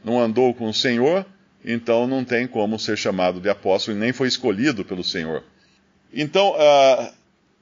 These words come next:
os outros dons, profeta, nós também não vemos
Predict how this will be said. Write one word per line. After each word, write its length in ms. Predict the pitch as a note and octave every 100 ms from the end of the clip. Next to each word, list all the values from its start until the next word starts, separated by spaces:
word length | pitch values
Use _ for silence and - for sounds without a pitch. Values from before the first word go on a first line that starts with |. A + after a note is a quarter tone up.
| _ _
os 180 | D#3 C#3+
outros 340 | G#3 G#3+ D3+
dons, 480 | G#2 D#3 G#3 D#3 -
profeta, 840 | - C#3+ - D#3 G#3 G3 - E2 - _ _ _ - - -
nós 380 | B2 C3 C3+ -
também 300 | D3+ C#3 D#3+
não 160 | F#3
vemos 560 | D#3+ D#3+ F3+ D3 B2 -